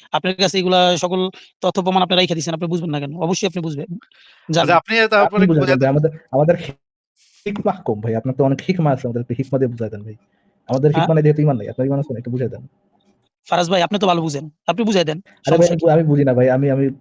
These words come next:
Speaker 3: আমি একটা বোকা ছেলে। আমার হিকমা নাই, ঈমানও নাই। আমার একটু ঈমান দিয়ে বুঝায় দেন। ঈমানের
Speaker 1: কেন
Speaker 3: মশলা
Speaker 1: আপনি
Speaker 3: মাখায়া, মনে করেন একটু, ঈমানের মশলা মাখায়া একটু, উম, বুঝায় দেন আমারে। আমি তো ঈমান ছাড়া বুঝতে পারতেছি না এটা।
Speaker 1: আচ্ছা, এটা কি সহিহ হাদিস?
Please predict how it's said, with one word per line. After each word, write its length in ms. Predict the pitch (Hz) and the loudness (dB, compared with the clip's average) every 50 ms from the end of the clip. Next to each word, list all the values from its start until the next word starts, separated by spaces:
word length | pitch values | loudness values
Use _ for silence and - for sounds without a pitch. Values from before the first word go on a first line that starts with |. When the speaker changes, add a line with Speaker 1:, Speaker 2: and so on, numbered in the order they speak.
| - 120 | -4 -2
Speaker 3:
আমি 140 | 127 131 135 | 0 2 2
একটা 160 | 127 127 127 | 2 2 2
বোকা 240 | 123 127 127 135 131 | 0 0 0 0 0
ছেলে। 220 | - 123 110 110 | -2 -2 -6 -4
আমার 160 | 117 120 120 | -4 -2 -2
হিকমা 220 | 123 123 123 135 123 | -2 -2 -2 -2 0
নাই, 120 | 127 131 139 | 0 0 -2
ঈমানও 300 | 123 135 135 135 127 120 | -2 -2 0 0 0 0
নাই। 140 | 110 104 104 | -2 -4 -6
আমার 120 | 110 113 | -6 -8
একটু 120 | 120 - 135 | -6 -4 -2
ঈমান 200 | 139 143 143 147 | 0 2 2 4
দিয়ে 120 | 147 147 | 2 2
বুঝায় 240 | 127 120 117 120 110 | 0 0 -4 -4 -6
দেন। 140 | - - - - _ _ _ _ _ _ - | -6 -10 -20 -20 _ _ _ _ _ _ -4
ঈমানের 280 | 143 139 147 143 147 147 | 0 2 4 4 4 4
Speaker 1:
কেন 60 | 147 | 4
Speaker 3:
মশলা 240 | 139 - 180 156 147 | 2 2 4 2 4
Speaker 1:
আপনি 180 | 143 147 202 - | 2 2 0 0
Speaker 3:
মাখায়া, 120 | - - - - | -2 -2 -4 -6
মনে 180 | - 120 123 120 | -8 -6 -4 -2
করেন 180 | 123 123 123 | -2 -2 -2
একটু, 160 | 120 120 - - _ _ _ _ _ _ - | -4 -6 -10 -18 _ _ _ _ _ _ -4
ঈমানের 260 | - 147 147 147 151 151 | 0 0 2 4 4 2
মশলা 200 | 143 - 156 147 | 2 2 2 0
মাখায়া 160 | 143 151 147 | 0 0 0
একটু, 120 | 147 143 | -2 -2
উম, 240 | 123 123 123 120 120 123 123 117 | -2 -2 -2 -2 -2 -4 -6 -8
বুঝায় 220 | 120 123 120 120 113 | -6 -2 -2 -2 -2
দেন 120 | 113 107 | -2 -8
আমারে। 280 | 104 110 110 - 110 107 | -12 -18 -18 -18 -12 -6
আমি 140 | 117 127 123 | -4 -4 -2
তো 80 | 127 147 | 0 0
ঈমান 180 | 147 151 151 | 2 2 2
ছাড়া 160 | 151 - 139 135 | 2 2 0 0
বুঝতে 180 | 135 - - | 0 -2 -4
পারতেছি 240 | 117 - _ - - | -6 -6 _ -18 -16
না 60 | 104 | -16
এটা। 160 | 92 - - _ _ _ _ _ _ _ _ _ _ _ _ _ _ _ - _ _ _ _ _ _ _ - | -14 -16 -16 _ _ _ _ _ _ _ _ _ _ _ _ _ _ _ -20 _ _ _ _ _ _ _ -8
Speaker 1:
আচ্ছা, 160 | 175 160 226 277 | -6 -6 -2 -2
এটা 180 | - 160 190 | 0 0 0
কি 80 | 170 185 | 0 0
সহিহ 260 | - 208 202 196 196 | 2 2 4 4 4
হাদিস? 300 | 202 196 208 143 139 | 4 2 2 -2 -4